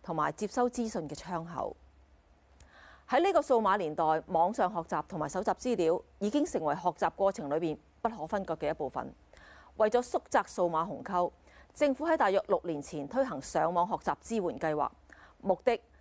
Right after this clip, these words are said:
就係要畀基層家庭嘅學童有平等嘅學習機會，唔需要放學或者係夜晚黑去到圖書館輪候電腦做功課。喺計劃下邊，社聯有機上網，同來自非政府機構嘅十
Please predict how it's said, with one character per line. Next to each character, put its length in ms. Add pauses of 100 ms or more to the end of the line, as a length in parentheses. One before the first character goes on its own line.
(120)
就 120
係 120
要 140
畀 220
基 180
層 240
家 160
庭 140
嘅 120
學 140
童 200 (200)
有 160
平 300
等 120
嘅 40
學 140
習 220
機 160
會， 280 (420)
唔 100
需 200
要 100
放 240
學 240 (100)
或 120
者 100
係 80
夜 200
晚 120
黑 220
去 80
到 80
圖 180
書 160
館 240 (320)
輪 300
候 180
電 160
腦 160
做 140
功 200
課。 240 (600)
喺 100
計 200
劃 140
下 140
邊， 280 (180)
社 320
聯 300
有 240
機 180
上 260
網， 240 (320)
同 180
來 120
自 160
非 320
政 180
府 200
機 160
構 200
嘅 80
十 160